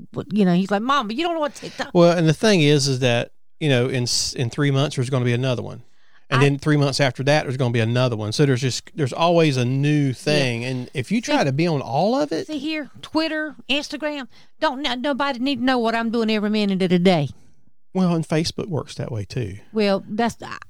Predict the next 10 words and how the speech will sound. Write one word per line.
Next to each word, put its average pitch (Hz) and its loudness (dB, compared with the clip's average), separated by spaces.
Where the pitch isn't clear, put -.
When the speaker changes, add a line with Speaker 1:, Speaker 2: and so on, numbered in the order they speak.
Speaker 1:
that's 254 2
how 277 2
I - -4
don't 262 -2
post. - -2
Speaker 2:
Right. 113 -2
Speaker 1:
Very, 247 4
very, 202 2
very 180 2
seldom. 143 4